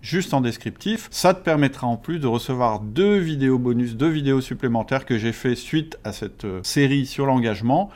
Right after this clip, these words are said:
où je t'explique, en tant que manager, comment tu peux améliorer l'engagement dans ton équipe. Je serai très heureux de t'accueillir dans la communauté. Et en attendant, je te souhaite une excellente année deux mille vingt-trois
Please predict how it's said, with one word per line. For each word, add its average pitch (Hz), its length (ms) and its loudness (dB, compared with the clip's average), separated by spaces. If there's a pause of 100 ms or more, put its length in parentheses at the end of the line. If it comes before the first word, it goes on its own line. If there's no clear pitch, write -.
(300)
où 175 100 4
je 170 80 0
t'explique, 123 580 0
en 156 120 2
tant 156 180 0
que 139 80 -2
manager, 117 640 -2
comment 147 500 6
tu 113 120 -6
peux 120 400 0
améliorer 123 680 4
l'engagement 110 720 -2 (380)
dans 127 160 4
ton 127 180 2
équipe. 147 400 0 (460)
Je - 60 -14
serai 107 320 -6
très 151 220 4
heureux 139 220 6
de 131 40 -6
t'accueillir 117 380 -4
dans 110 100 -2
la 104 80 -2
communauté. 98 720 -4
Et 147 100 10
en 165 100 6
attendant, 127 440 2
je - 100 -12
te 104 100 -8
souhaite 101 280 -8
une 113 220 0
excellente 127 600 0 (120)
année 120 520 2
deux 110 200 -2
mille 120 340 2 (160)
vingt-trois 123 720 2